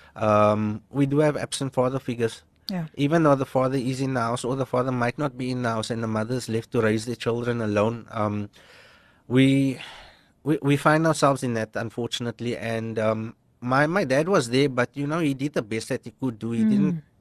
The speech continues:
Speaker 1: have the, the role model that other good dads make, uh, have. And, and I'm not trying to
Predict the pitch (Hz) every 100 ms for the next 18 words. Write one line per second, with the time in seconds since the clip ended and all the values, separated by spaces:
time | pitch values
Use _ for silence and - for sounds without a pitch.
0 | _ 104 98 113 123 - 117 113 117 117
1 | - - - - - 120 110 123 127 120
2 | 123 120 113 _ - - - _ 131 127
3 | 135 120 104 _ _ 117 110 110 110 113
4 | - 104 120 - 113 - - 104 104 104
5 | 107 123 120 113 113 110 120 117 113 120
6 | 143 - 120 120 110 120 120 117